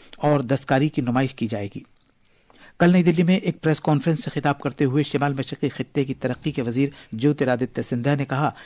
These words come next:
کہ اس پروگرام سے شمال مشرقی بھارت اور باقی ماندہ ملک کے درمیان ثقافتی اور اقتصادی خلیج کو پر کیا جا سکے گا۔ ہمارے نامہ نگار نے بتایا ہے کہ اس مہوتسو میں ثقافتی پروگرام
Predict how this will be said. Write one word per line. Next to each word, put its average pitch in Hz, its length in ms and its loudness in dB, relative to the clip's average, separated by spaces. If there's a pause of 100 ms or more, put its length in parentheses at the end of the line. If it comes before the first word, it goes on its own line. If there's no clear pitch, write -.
کہ - 160 -2
اس - 200 -6
پروگرام 131 320 0
سے 113 160 -6 (220)
شمال 151 340 0
مشرقی 139 480 -4
بھارت 127 320 -2 (160)
اور 135 140 0
باقی 120 340 -2
ماندہ 135 280 -2
ملک 135 360 -4
کے 131 80 -4
درمیان 123 400 0 (180)
ثقافتی 139 680 -4
اور 139 120 -2
اقتصادی 131 600 -4
خلیج 131 400 -2
کو 131 140 0 (240)
پر 156 140 4
کیا 127 220 -2
جا 104 140 -4
سکے 123 300 -2
گا۔ - 80 -14 (840)
ہمارے 170 180 4
نامہ 175 160 4
نگار 180 200 2
نے 180 80 2
بتایا 151 280 2
ہے 180 60 2
کہ - 160 -2
اس - 180 0
مہوتسو 139 360 0
میں 160 180 0
ثقافتی 147 560 -2
پروگرام 131 380 0